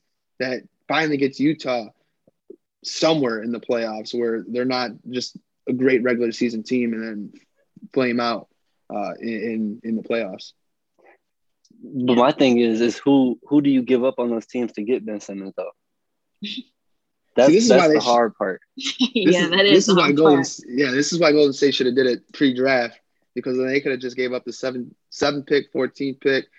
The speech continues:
Speaker 1: and maybe Weissman to,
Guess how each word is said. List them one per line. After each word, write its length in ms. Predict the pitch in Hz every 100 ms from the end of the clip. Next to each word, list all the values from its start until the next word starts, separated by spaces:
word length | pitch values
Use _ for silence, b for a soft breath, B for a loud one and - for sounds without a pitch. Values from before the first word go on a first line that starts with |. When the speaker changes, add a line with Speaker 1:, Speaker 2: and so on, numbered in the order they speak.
| b b b _
Speaker 1:
and 520 | 123 123 117 113 104 - _
maybe 460 | - 123 135 147 156
Weissman 640 | 147 151 151 170 165 165 - _ _ _ _ _ _ _ _ _ -
to, 180 | 135